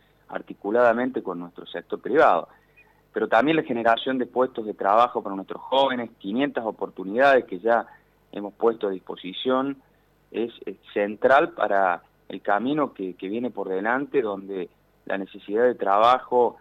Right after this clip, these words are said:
sobre todo, eh, en nuestros jóvenes, es, eh, imprescindible para poder salir adelante en, en estos momentos,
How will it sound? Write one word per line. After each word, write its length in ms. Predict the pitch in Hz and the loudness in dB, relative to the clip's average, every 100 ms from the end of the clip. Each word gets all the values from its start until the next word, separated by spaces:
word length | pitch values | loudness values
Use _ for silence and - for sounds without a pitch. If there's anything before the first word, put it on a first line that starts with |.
| _ _ | _ _
sobre 320 | - 98 95 | -10 -6 -6
todo, 500 | - 180 170 123 104 _ _ _ _ | 2 6 6 4 0 _ _ _ _
eh, 160 | 98 92 | -12 -10
en 120 | 101 104 | -12 -12
nuestros 320 | 104 - 98 | -12 -12 -4
jóvenes, 480 | 117 123 120 104 98 | 2 4 2 -2 -8
es, 120 | 104 98 | -8 -8
eh, 180 | 95 85 87 | -10 -12 -14
imprescindible 800 | 92 - 104 107 110 131 160 135 | -8 -4 -4 -4 -4 -2 0 -2
para 200 | - 98 | -4 -8
poder 280 | 92 104 113 | -4 -4 -4
salir 260 | 92 104 | -4 -4
adelante 520 | 104 92 101 117 113 95 | -2 -2 -4 -4 -6 -12
en, 180 | 85 - | -14 -16
en 140 | 90 101 | -14 -14
estos 240 | - 92 | -12 -14
momentos, 600 | 87 101 131 143 165 170 | -10 -8 -6 -2 -2 -2